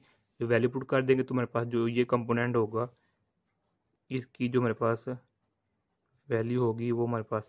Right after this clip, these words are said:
इस तरह होगी, ए, ये है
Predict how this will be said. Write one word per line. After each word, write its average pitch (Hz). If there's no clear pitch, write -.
इस 123
तरह 123
होगी, 117
ए, 117
ये 113
है -